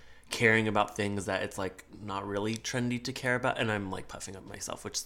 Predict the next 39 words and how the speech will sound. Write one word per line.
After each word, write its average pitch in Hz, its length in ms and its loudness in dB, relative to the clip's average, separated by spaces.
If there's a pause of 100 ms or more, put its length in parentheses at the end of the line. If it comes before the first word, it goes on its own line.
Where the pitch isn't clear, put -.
(100)
is 113 120 -4
not 113 140 6
what 95 100 2
I 98 40 -4
meant 90 180 -4
to - 100 -2
do. 101 100 -2
But, 110 120 0
like, 113 220 4 (180)
she - 240 6
just 160 300 2
captured, 110 420 2
like, 98 300 2
this 110 180 2
idea 101 180 0
of, 90 80 -2
like, 95 160 -4
"Okay, 131 240 4
like, 98 220 4
I 113 180 4
see 107 540 0 (300)
what 104 220 4
my 107 440 4 (1200)
purpose 101 500 0
and 104 160 0
what 98 120 -2
my 95 520 -2
road 98 440 2
is, 110 280 2
and 95 80 -6
I 92 80 -4
see 104 180 -4
what 90 140 -6
you 95 260 -4
and 92 100 -6
yours 98 380 -4
is, 143 380 2 (480)
and 101 180 6
I'm, 95 340 -2